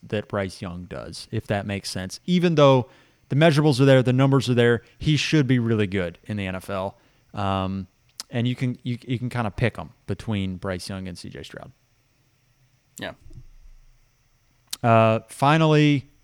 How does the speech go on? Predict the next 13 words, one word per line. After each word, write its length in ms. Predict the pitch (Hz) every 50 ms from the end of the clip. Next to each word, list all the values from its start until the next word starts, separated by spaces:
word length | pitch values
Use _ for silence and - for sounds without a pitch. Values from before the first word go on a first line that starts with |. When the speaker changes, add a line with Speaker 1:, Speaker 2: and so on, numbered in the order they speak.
| _ _ _ _ _ _ _ _ _ _
Speaker 1:
last 320 | 123 123 135 151 139 -
two 120 | - 143 131
guys 340 | 127 131 123 120 117 101 -
here. 480 | - 120 117 117 117 113 113 117 - - _ _ -
Uh, 280 | - 110 104 101 101
one 200 | 95 95 110 120
of 140 | 120 117 110
'em 60 | 107
just 200 | 98 107 104 -
a 60 | 107 92
footnote. 460 | - 110 104 - 98 101 101 - -
Hendon 260 | - 135 156 160 143
Hooker, 460 | 113 127 131 - 143 135 131 131 -